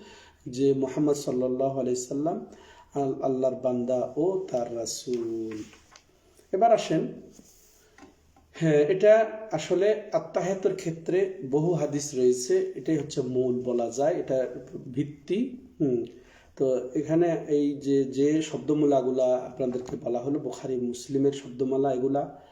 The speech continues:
আর এটাই হচ্ছে নির্ভরযোগ্য ধরা হয়েছে এই জন্য একাধিক কা-, কা-, কারণে। আর এখানে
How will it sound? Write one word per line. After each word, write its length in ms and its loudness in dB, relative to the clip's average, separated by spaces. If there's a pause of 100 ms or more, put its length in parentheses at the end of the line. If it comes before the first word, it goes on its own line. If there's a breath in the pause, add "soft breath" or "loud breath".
(200 loud breath)
আর 260 -2
এটাই 220 0
হচ্ছে 540 -4 (360 loud breath)
নির্ভরযোগ্য 880 0
ধরা 220 0
হয়েছে 300 0
এই 140 2
জন্য 320 0
একাধিক 500 -4
কা-, 100 -4 (440)
কা-, 100 -6
কারণে। 340 0
আর 160 0
এখানে 420 0